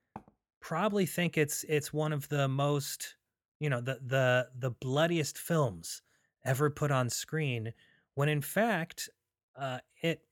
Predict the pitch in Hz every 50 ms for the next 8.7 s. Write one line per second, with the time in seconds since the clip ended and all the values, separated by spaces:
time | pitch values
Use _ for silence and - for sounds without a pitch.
0 | _ - 131 151 151 147 147 143 175 220 220 165 101 - - - - - _ _
1 | _ - 147 165 202 262 262 - - 151 160 165 170 143 127 110 98 90 82 82
2 | - - _ - - 156 151 143 - _ _ - 151 143 139 - - 160 156 160
3 | 165 160 151 - - 156 139 117 101 101 113 131 131 143 117 127 131 135 127 127
4 | 139 139 139 139 - - - - 165 160 151 143 131 127 127 120 _ _ _ _
5 | _ _ - - - 165 151 - - 143 135 127 127 123 120 120 120 120 123 139
6 | 139 127 117 117 123 135 - - - - _ _ _ _ _ _ _ _ _ _
7 | _ _ _ _ - - 139 135 131 131 127 - - 170 151 147 139 123 - -
8 | 139 131 127 123 123 120 127 - - - 127 117 117 117